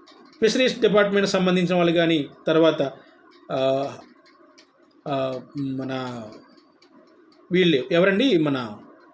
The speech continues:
యానిమల్ హస్బెండరీ డిపార్ట్‌మెంట్ సంబంధించిన వాళ్ళు కూడా కింజరాపు అచ్చెన్నాయుడు గారిని కలవాలి. గ్రామ వార్డు సచివాలయ ఉద్యోగులు, సెక్రటరీలు అందరూ కూడా, సెక్రటరీలు అందరూ కూడా పవన్ కళ్యాణ్ గారిని కలవాలి. తర్వాత డోలా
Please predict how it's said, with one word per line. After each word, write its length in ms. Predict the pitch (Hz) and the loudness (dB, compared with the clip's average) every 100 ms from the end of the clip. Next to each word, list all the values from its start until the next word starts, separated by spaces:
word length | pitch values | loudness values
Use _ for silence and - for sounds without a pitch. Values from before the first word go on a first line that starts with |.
| - | -4
యానిమల్ 260 | 202 240 | 0 2
హస్బెండరీ 300 | 226 202 208 185 | 2 2 2 2
డిపార్ట్‌మెంట్ 380 | 196 185 190 180 | 2 2 0 0
సంబంధించిన 400 | 180 180 180 180 | 0 0 0 2
వాళ్ళు 180 | 170 165 | 2 4
కూడా 120 | 165 143 - - _ _ _ - - | 2 0 -4 -16 _ _ _ -10 -2
కింజరాపు 360 | 185 208 185 | 2 4 4
అచ్చెన్నాయుడు 340 | 175 196 196 185 | 2 2 2 2
గారిని 220 | 180 170 | 2 2
కలవాలి. 340 | 160 156 151 147 113 - - - - - _ - - | 2 4 2 0 -4 -12 -20 -20 -20 -20 _ -20 -6
గ్రామ 260 | 160 196 247 | -2 2 4
వార్డు 240 | 226 220 | 4 4
సచివాలయ 400 | 220 202 208 202 | 2 2 4 4
ఉద్యోగులు, 520 | 196 165 185 180 185 | 4 2 2 4 2
సెక్రటరీలు 440 | 180 170 180 175 170 | 2 0 -2 0 0
అందరూ 180 | 160 160 | 0 0
కూడా, 140 | 165 151 117 - - - _ - - | 0 0 -4 -14 -20 -20 _ -20 -12
సెక్రటరీలు 460 | - 190 233 226 | -4 0 2 2
అందరూ 140 | 208 196 | 2 2
కూడా 140 | 185 | 2
పవన్ 300 | 180 170 180 | 2 0 2
కళ్యాణ్ 300 | 175 175 175 | 2 2 2
గారిని 160 | 165 160 | 0 0
కలవాలి. 400 | 151 151 151 135 120 - _ _ - | 0 2 0 -2 -8 -20 _ _ 0
తర్వాత 320 | 170 180 165 147 | 2 2 2 2
డోలా 240 | 170 196 | 4 4